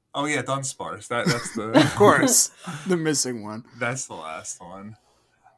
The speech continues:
Speaker 1: Um, yeah, usually a dragon, uh, but sometimes not because Metagross and Tyranitar are in there, of course.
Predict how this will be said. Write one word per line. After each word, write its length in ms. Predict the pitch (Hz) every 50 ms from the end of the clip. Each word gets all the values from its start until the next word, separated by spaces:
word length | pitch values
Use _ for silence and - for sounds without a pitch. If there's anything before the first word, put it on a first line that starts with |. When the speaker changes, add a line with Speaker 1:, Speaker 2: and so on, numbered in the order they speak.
| _ -
Speaker 1:
Um, 380 | 117 120 123 127 131 139 151 147 -
yeah, 260 | 190 208 151 107 104
usually 400 | 107 120 131 131 - 156 147 139
a 40 | 135
dragon, 800 | 131 131 127 123 123 127 123 127 117 127 123 123 120 123 120 120 - _ _
uh, 500 | - 113 113 113 110 110 107 104 104 113
but 240 | 110 - 113 107 -
sometimes 640 | - - 120 110 107 - 117 110 104 107 104 104 -
not 420 | 98 92 92 95 98 98 - _
because 420 | - 104 - 107 95 90 - - - -
Metagross 600 | - 110 104 95 92 87 - 90 78 85 90 - -
and 100 | 101 92
Tyranitar 580 | - 98 78 69 - - - - - - -
are 300 | 110 95 80 69 - - - -
in 80 | - -
there, 180 | - - 50
of 140 | - _ _
course. 480 | _ - - - - - - - -